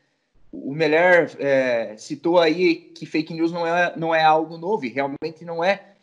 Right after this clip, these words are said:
Só que como tudo ficou mais fácil com as redes sociais, espalhar fake news também ficou. Então é uma, é, é uma das consequências, né? Então eu acho que uma reflexão que a gente pode fazer é: será que as redes sociais acomodaram as pessoas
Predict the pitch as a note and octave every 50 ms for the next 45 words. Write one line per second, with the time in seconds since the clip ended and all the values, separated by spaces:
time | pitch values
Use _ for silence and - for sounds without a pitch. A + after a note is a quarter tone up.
0 | _ _ _ _ - - - D3+ D3+ D#3 D3+ - E3+ D3+ - F#3+ G3+ G#3+ A3+ -
1 | - G#3+ A#3 G#3+ A#3 A3+ G3+ E3+ - - C#3+ - F3+ D3+ D#3 D3 C#3+ - - E3
2 | E3 D#3 - - - D#3+ C#3 C3+ C#3+ C#3 C#3 - - D3 C3+ - - C3+ D3 E3+
3 | E3 - - E3+ D3+ C#3+ C#3+ C#3+ - D#3 D3 - D#3 D3 D3 D#3 - - G3+ G3
4 | G3 G3+ G3 - - - B2 A2+ G#2 - _ - - B2 A#2 B2 B2 A#2+ B2 C3
5 | C3 C#3+ D3+ D#3+ E3+ F3 E3+ - - _ _ _ _ _ _ _ _ - - A#2+
6 | A#2 - - B2+ C3 C3 C#3 C#3 D3 C#3+ C#3+ - E3 D3 - F3+ D#3+ - D#3 D3
7 | C3+ A#2+ A2 A#2+ A#2+ B2 C3+ D#3 E3+ G3 G3 G#3 G3+ - A3+ G#3 F#3+ F3 E3+ -
8 | F3+ E3+ - - G#3 G3+ G#3 F#3 F3+ D#3+ - - F3 E3+ E3 - - D#3 D#3 D#3+
9 | G3 F#3+ E3 D#3 - F#3 E3 E3+ G3 B3 C4+ F3+ C4+ G3+ F#3 F#3 F3+ - - -
10 | F3 - - F3 D#3+ E3 D#3+ D#3 D#3+ E3 E3 D#3 D#3 D3 C3+ B2+ C#3 D3 E3+ G#3
11 | B3+ C4+ C4+ A#3 G#3+ - _ - E3 - - - E3+ F3 F#3+ G#3+ B3+ C#4+ C4+ -